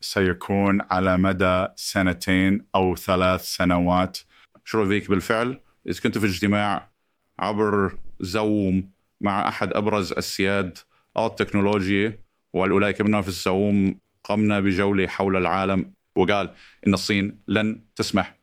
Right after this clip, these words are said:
للذكاء الاصطناعي بالدخول بشكل كبير إلى القطاع الخاص، لأنهم سيقتنعون بأنه ربما جاك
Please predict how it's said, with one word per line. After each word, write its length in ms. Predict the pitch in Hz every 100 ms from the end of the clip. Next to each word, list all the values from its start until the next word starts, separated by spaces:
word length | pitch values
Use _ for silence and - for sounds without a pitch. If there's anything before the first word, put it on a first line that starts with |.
| -
للذكاء 340 | 87 92 101
الاصطناعي 640 | 90 - 95 95 90 - _ -
بالدخول 480 | 85 - 190 92 - _ _
بشكل 260 | - 101 92
كبير 400 | 90 92 90 - _ -
إلى 80 | 90
القطاع 420 | - - 90 -
الخاص، 400 | - - - - - - -
لأنهم 440 | - 95 92 92 - - -
سيقتنعون 680 | 98 - 92 98 95 92 85 _ -
بأنه 520 | 87 92 90 90 87 110
ربما 460 | 98 95 90 - _
جاك 360 | - 95 -